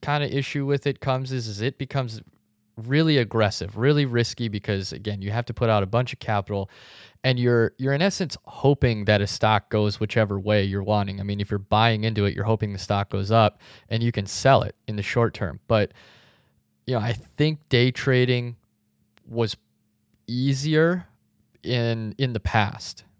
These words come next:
before we had a lot of technology. I mean, you, you can't, a-, an, an article cannot come out and say, "This great thing about company A B C,"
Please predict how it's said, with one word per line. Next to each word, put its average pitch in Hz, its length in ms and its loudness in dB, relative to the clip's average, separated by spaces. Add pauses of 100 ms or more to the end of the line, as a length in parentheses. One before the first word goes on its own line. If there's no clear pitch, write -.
before 139 500 4
we 120 80 -2
had 117 160 6
a 113 60 6
lot 110 180 6
of 104 60 2
technology. 107 760 -2
I - 60 -6
mean, 117 220 -2 (880)
you, 143 160 -2
you 147 220 -2
can't, 185 360 2 (380)
a-, - 180 -4
an, 127 360 0
an 127 160 -2
article 160 420 4
cannot 123 540 0
come 113 200 0
out 107 380 0 (800)
and 123 200 0
say, 120 540 6 (920)
"This 147 500 2 (440)
great 135 320 4
thing 123 320 2
about 113 260 4
company 117 400 0
A 123 200 2
B 113 220 0
C," 98 480 -2